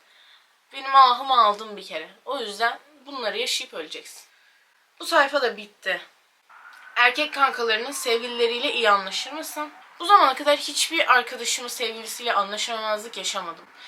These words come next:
Hepsini çok seviyorum. Arkadaşlar niye anlaşamayayım ki? Sonra kıskanacak mıyım yani onları? Neden anlaşamayayım? Gayet uyumlu insanlar yani. Bana bir zararları dokunmadıkları sürece gayet ben pozitif ve zaten,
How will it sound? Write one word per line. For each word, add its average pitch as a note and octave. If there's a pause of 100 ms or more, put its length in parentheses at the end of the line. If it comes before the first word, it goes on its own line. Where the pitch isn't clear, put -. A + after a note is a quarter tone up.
(200)
Hepsini C4+
çok C4+
seviyorum. A3 (160)
Arkadaşlar B3+
niye D4+
anlaşamayayım A3
ki? D3+ (220)
Sonra A3+
kıskanacak B3+
mıyım G#3
yani F3+
onları? F3+
Neden G3+ (120)
anlaşamayayım? E3 (680)
Gayet G#3
uyumlu B3+
insanlar D#4
yani. G#3 (1160)
Bana B3+
bir C#4
zararları B3
dokunmadıkları A3
sürece G3+
gayet G#3+
ben A3
pozitif -
ve G#3
zaten, G3+